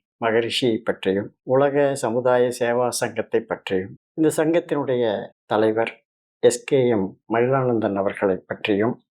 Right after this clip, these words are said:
இந்த உலக சமுதாய சேவா சங்கம் கடந்த அறுபத்தி ஏழு ஆண்டுகளாக சமூகத்தில் என்ன தாக்கத்தை ஏற்படுத்தி இருக்கிறது என்பதை பற்றியும் உங்களோடு நான் பகிர்ந்து கொள்ள விரும்புகிறேன்.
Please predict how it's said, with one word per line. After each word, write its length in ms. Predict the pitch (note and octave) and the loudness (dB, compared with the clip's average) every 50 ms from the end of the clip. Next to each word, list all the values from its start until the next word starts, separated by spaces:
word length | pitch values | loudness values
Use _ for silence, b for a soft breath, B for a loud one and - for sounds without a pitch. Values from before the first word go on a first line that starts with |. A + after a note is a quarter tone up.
| _ _ | _ _
இந்த 180 | - F#3 F#3 E3 | -4 0 2 4
உலக 280 | D#3 D#3 F3 F3+ F3+ E3+ | 4 4 4 4 2 0
சமுதாய 500 | - D#3+ D3+ D3+ D3 D#3 D3+ D3+ D3+ D3 D3 - | 0 0 -2 0 2 2 4 4 4 2 2 0
சேவா 260 | C3 C3 B2+ D3 C#3 | 0 0 0 -2 -4
சங்கம் 440 | C3 - - B2+ B2+ C3 D3 E3+ E3 | -4 -4 -4 -4 -2 -2 -4 -4 -4
கடந்த 640 | - D3 C3+ B2+ C3 A#2+ A2+ A2+ A2+ A2 G#2 E2+ - | -2 -2 0 0 0 0 0 0 0 0 -2 -4 -4
அறுபத்தி 460 | - B2+ C#3 D#3 D#3 E3+ E3 - - | -4 -2 0 0 0 -2 -2 0 0
ஏழு 200 | D#3 C3+ B2+ B2 | 2 2 2 2
ஆண்டுகளாக 840 | A2+ G#2+ A#2 C#3 D3+ D3 C3 B2+ A#2 G#2 F2+ F2+ - - C3 - - _ _ _ _ _ _ _ _ _ _ | 0 0 0 0 0 -2 -2 -2 -2 -2 -2 -4 -4 -4 -4 -4 -4 _ _ _ _ _ _ _ _ _ _
சமூகத்தில் 680 | - - C3 B2+ D3+ D#3+ D#3+ B2 B2 A#2+ - - C3+ | -8 -2 0 2 2 2 0 -2 -4 -8 -8 -6 -2
என்ன 600 | C#3 B2+ A#2 A#2+ C3 C#3+ C#3+ C#3 B2+ A2+ G#2 - - _ | 0 0 0 2 2 0 0 0 0 -2 -4 -6 -12 _
தாக்கத்தை 800 | - C#3 C#3+ E3+ F3+ - - F#3+ - - D#3 B2+ G#2 G#2+ A2 _ _ - | 0 0 0 0 0 -2 -2 -4 0 2 2 2 2 0 -6 _ _ -2
ஏற்படுத்தி 520 | B2 C3 C#3+ C#3 - C3 B2 A#2+ - A#2+ | 0 0 0 0 -2 -4 -4 -2 0 0
இருக்கிறது 500 | A2 G#2 G2+ G#2 - A2 G#2+ G#2 G2+ - | 0 0 -2 -4 -4 -2 -2 -2 -2 -2
என்பதை 360 | - A#2+ A2 A2+ A2+ A#2 A2 G#2 | -2 -2 -2 0 2 2 0 0
பற்றியும் 720 | - - G#2 - - - F2+ G2 - A#2+ G2+ F2+ - _ _ | -2 -4 -10 -8 -4 -4 -2 -2 -2 -2 -4 -6 -8 _ _
உங்களோடு 720 | - C3 A#2+ A#2+ A#2 A2+ A#2+ B2 A#2+ B2+ A2+ G2+ F#2 - - - | -6 -2 0 2 2 4 4 4 4 2 2 0 -2 -8 -12 -8
நான் 360 | - A2+ G#2+ G2+ G2+ A2+ _ _ _ _ _ _ | -6 -4 -4 -4 -6 -8 _ _ _ _ _ _
பகிர்ந்து 400 | - A#2 A2 - B2 A#2 A#2 A2 | -2 0 0 0 0 0 0 -2
கொள்ள 220 | A2 G2 G#2+ A2+ | -2 -2 -2 0
விரும்புகிறேன். 600 | G#2 G#2 G2 G2+ G2+ G2+ F#2+ G2 G#2+ B2 C#3 - | 0 -2 -4 -6 -6 -8 -4 -2 -2 -2 -2 -2